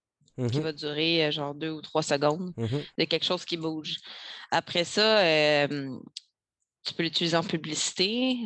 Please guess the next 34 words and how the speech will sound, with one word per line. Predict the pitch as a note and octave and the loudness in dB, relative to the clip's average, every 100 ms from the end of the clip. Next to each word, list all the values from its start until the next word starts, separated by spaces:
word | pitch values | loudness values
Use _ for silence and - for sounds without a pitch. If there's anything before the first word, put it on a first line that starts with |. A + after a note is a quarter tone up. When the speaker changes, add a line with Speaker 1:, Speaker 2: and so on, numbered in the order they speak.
| A#3+ | -8
Speaker 1:
Tu | - | -10
peux | E3+ | -2
pas | F#3 | -2
nécessairement | F3 E3+ | 0 2
l'utiliser | E3+ - D#3 | 0 0 -2
sur | F3 E3 | 0 0
un | D#3+ | 0
emballage, | D#3+ D#3 D#3 D3+ C4+ C4+ - | 2 2 2 2 0 -2 -2
hein, | B2 | -2
Speaker 2:
Mhm. | |
Speaker 1:
parce | C#3+ G#3 | -4 -6
que | |
les | F3 | -4
emballages | D#3 D#3 F3 | -2 2 2
ne | E3+ | 2
bougent | E3+ D#3 D3+ - | 0 -2 -8 -4
pas, | A#3 | -4
quoique | - C3+ C#3 | 0 0 2
Speaker 2:
Mhm. | D#3+ | 0
Speaker 1:
bientôt, | E3 D#3+ D#3+ F#3+ F3 D#3 | 0 -2 -2 -4 -2 -2
euh, | D3+ D#3 | -2 -2
il | D#3+ | -6
va | D#3 | -6
sûrement | D3+ D#3+ D#3+ | -8 -2 0
avoir | E3 | 2
des | D#3+ D#3+ | 0 0
emballages | D#3 D#3+ E3 | 2 2 2
numériques | E3 D#3+ D#3+ F3+ E3+ | 0 -2 0 -2 -2
et | E3 | -4
on | D#3 D3 D3 | -4 -6 -14
sait | - | -10
pas, | D#3+ D#3 | -8 -6
on | D#3+ | -6
s-, | - | -8